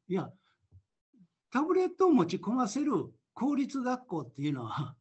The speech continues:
すごい斬新な考え方やなと思ってたんですが、それをもっと飛び越えてスマホって言われた時に、ああ、そうなんや、行き着くとこはそこに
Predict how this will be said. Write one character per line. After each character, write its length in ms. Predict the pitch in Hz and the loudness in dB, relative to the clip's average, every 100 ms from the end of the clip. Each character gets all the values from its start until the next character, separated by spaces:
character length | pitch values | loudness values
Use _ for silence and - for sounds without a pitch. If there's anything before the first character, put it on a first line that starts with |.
| _ | _
す 260 | - 156 | -12 -4
ご 200 | 160 262 | 0 2
い 260 | 320 175 - 185 139 - 143 | 2 0 -2 -12 -14 -14 -6
斬 220 | 147 277 | 0 2
新 160 | 339 339 | 4 2
な 100 | 277 | 2
考 140 | 190 196 | 2 2
え 80 | |
方 200 | 202 208 | 0 -2
や 80 | 214 | -2
な 160 | 135 156 | -2 -2
と 80 | 135 | -2
思 160 | 202 | -2
っ 80 | 247 | -2
て 120 | 233 | -6
た 140 | 190 127 | -6 -6
ん 80 | |
で 80 | 117 | -8
す 140 | 113 123 | -12 -12
が、 180 | 110 - _ _ | -12 -14 _ _
そ 140 | - 202 | -4 -4
れ 120 | 277 | 0
を 80 | 196 | 0
も 360 | 143 165 277 | 2 2 2
っ 100 | 359 | 0
と 120 | - 403 | 2 2
飛 160 | 359 | 6
び 100 | 330 | 6
越 100 | 339 - | 6 6
え 100 | 262 | 2
て 220 | - 156 | 2 0
ス 160 | 147 - | -2 2
マ 200 | 185 196 | 6 6
ホ 120 | 190 | 6
っ 160 | 247 - | 0 -4
て 240 | 147 123 - _ - 143 | -12 -12 -16 _ -14 -2
言 140 | 175 | 0
わ 80 | 175 | 0
れ 140 | 156 | -2
た 140 | 123 127 | -6 -6
時 260 | 160 156 | -4 -4
に、 240 | 131 131 110 _ _ _ | -4 -4 -8 _ _ _
あ 460 | 143 196 233 156 - | 0 2 2 0 -6
あ、 60 | - _ _ _ _ _ _ _ _ | -14 _ _ _ _ _ _ _ _
そ 420 | - - 165 320 | -16 -4 2 4
う 40 | 381 | 4
な 120 | 240 | 4
ん 80 | 147 | 2
や、 100 | 135 | 0
行 100 | 196 | -2
き 100 | 311 | 0
着 120 | 349 | 0
く 120 | 359 | 0
と 120 | 349 | 2
こ 60 | 294 | 2
は 80 | 233 | 0
そ 160 | - 151 | -2 -4
こ 180 | 254 | 2
に 400 | 320 202 139 120 | 4 4 0 -6